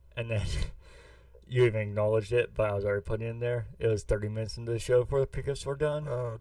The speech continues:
Speaker 1: I was,
Speaker 2: Jesus
Speaker 1: "That's fucking
Speaker 2: Christ.
Speaker 1: great." <laughs>
Speaker 2: Christ, I was surrounded. It was just, I went to the game store and he had those sales, and,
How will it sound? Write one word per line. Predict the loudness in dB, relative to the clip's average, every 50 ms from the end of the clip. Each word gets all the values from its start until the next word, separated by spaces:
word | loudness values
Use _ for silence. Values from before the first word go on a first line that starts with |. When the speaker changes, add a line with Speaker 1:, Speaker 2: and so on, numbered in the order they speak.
| -8
Speaker 1:
I | -6 -6
was, | -4
Speaker 2:
Jesus | -2
Speaker 1:
"That's | -2 -4 -4 -4 -4
fucking | -4 -4 -4 -6 -6 0
Speaker 2:
Christ. | 4 4 6 6 6 4 2 2
Speaker 1:
great." | 2 2
<laughs> | 4 6 4 4 4 2
Speaker 2:
Christ, | -2 -4 -4 -6
I | -12
was | -12 -12
surrounded. | -10 -10 -10 -10 -8 -8 -8 -8 -10 -10 -10 -10 -12 -12 -14 -16 -18 -20 -18 -10 -6 -4 -4 -4 -6 -12 -20 -20 -20 -20 -20 -20 -20 -20 -20 -20 -20 -20 -20 -20 -20 -20 -8 -4
It | -2 0
was | 0 -2
just, | 0 0 0
I | 2
went | 4 4 4 2
to | 2
the | 0 -2
game | -2 -2 -2 -2 -2 -2
store | -2 -2 -2 -2
and | -2 0
he | 0
had | 0 2 2
those | 0 0 -2 -4
sales, | -4 -4 -4 -4 -2 -2 -2 -2 -4 -4 -6 -8 -10 -10
and, | -8 -10 -10 -10 -10 -12 -14